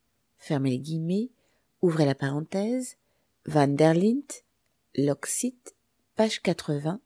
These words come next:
fermez la parenthèse, fin de la note de bas de page. Donc, le fleuve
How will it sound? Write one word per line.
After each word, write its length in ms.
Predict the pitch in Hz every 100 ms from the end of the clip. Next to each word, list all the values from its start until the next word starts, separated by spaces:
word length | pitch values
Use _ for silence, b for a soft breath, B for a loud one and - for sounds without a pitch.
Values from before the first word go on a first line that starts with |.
| _ _ _ _
fermez 360 | - 180 165 135
la 80 |
parenthèse, 760 | - 131 143 - 208 233 247 - _ _ _ _ _
fin 300 | - - 240 - -
de 140 | 165
la 120 | 151
note 220 | 175 214
de 100 | 170
bas 140 | 160 139
de 120 | -
page. 580 | - - - - - - _ _ _ _ _ _ _ _ _ _ _ _ _ _ _ _
Donc, 500 | 185 151 - - - _ _ _ _ _ _ _ _ _ _ _ _ _ _ _ _ _ _ _ _ -
le 160 | 214
fleuve 480 | 226 - 262 254 190